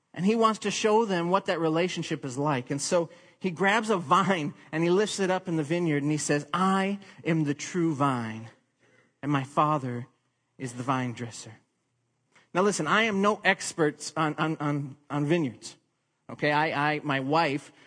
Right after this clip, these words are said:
when we were getting ready for our honeymoon, she says, "Hey, let's, let's go to the Napa Valley and we can see the vineyards." And, well, I just, you know, I thought, "You know what? My wife's probably,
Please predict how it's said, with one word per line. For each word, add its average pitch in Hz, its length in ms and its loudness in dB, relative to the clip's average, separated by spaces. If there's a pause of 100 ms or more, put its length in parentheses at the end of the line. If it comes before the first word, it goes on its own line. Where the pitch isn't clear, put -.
when 143 400 -2
we 147 160 2
were 156 80 2
getting 151 180 -2
ready 160 140 0
for 147 160 2
our 143 80 2
honeymoon, 160 380 0
she - 80 -8
says, 156 160 -4
"Hey, 175 160 -4
let's, 185 500 -6
let's 160 380 -4
go 117 400 -10 (760)
to 135 100 -8
the 120 100 -6
Napa 120 380 -4
Valley 180 500 0 (720)
and 127 160 -4
we 156 140 2
can 131 180 -12
see 131 300 -4
the 214 120 0
vineyards." 190 920 0 (400)
And, 123 680 0 (120)
well, 131 220 0
I 139 200 -2
just, 135 340 -6
you 139 80 -8
know, 127 160 -2
I 120 160 -2
thought, 123 340 -4
"You 127 80 -12
know 131 100 -6
what? 165 220 -4 (240)
My 120 140 -10
wife's 123 300 -6
probably, 127 440 -4